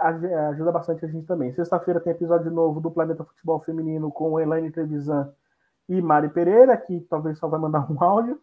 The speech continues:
mas enfim. E, e a Kátia Valentim, a, a Camila Villarreal, ela confirmou sim,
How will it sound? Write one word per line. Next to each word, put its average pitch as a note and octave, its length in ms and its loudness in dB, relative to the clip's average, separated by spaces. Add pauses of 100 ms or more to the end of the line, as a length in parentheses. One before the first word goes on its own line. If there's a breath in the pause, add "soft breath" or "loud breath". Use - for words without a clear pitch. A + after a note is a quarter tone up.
(380)
mas D3 220 0
enfim. E3+ 460 -4 (400)
E, F3 760 -4 (280)
e D#3+ 140 2
a E3+ 260 10
Kátia F#3 400 6
Valentim, F#3+ 640 -2
a, E3 80 2 (380)
a B2+ 80 -8 (160)
Camila G#3 360 4
Villarreal, F3+ 380 2
ela G3+ 100 2
confirmou G3 560 -2
sim, F#3 340 -10